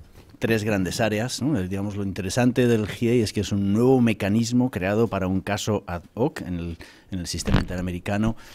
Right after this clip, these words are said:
para trabajar in, en el in situ, en el país, pero para trabajar también muy cerca del tiempo en el que pasan las cosas, no años después, como pasa muchas veces en el sistema interamericano en la investigación de un caso, y con una triple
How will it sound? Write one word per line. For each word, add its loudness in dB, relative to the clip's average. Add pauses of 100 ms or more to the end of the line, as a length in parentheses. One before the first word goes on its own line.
(260)
para -6
trabajar -4
in, 0 (960)
en 0
el -4 (140)
in -4
situ, 2
en 2
el -2
país, -2
pero -4
para -4
trabajar -4
también 0
muy -2
cerca -2
del 0
tiempo 2
en 2
el -2
que -8
pasan -2
las -4
cosas, -4
no 2
años 2
después, -6
como -2
pasa -4
muchas -4
veces -4
en -2
el -4
sistema -4
interamericano 0
en -4
la -4
investigación -2 (360)
de -2
un -4
caso, -2 (260)
y -6
con -4
una 2
triple 0